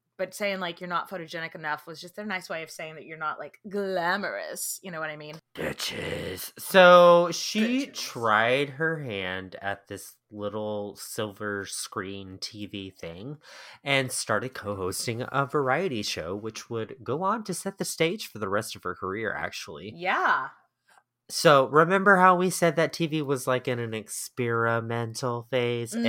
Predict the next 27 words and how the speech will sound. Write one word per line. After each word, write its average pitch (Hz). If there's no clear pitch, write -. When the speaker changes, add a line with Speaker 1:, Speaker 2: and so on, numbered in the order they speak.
Speaker 2:
you 233
Speaker 1:
Mm-hmm. 208
Speaker 2:
couldn't, 147
you 151
couldn't 156
see 139
me, 98
but 117
you 143
could 160
see 135
me 107
doing 101
that 92
right 92
now, 87
right, 123
listeners? 120
Like, 101
I 104
quoted 110
Speaker 1:
The 113
Speaker 2:
it. 101
Speaker 1:
quote, 208
unquote. 208
Speaker 2:
<laughs> -
So 147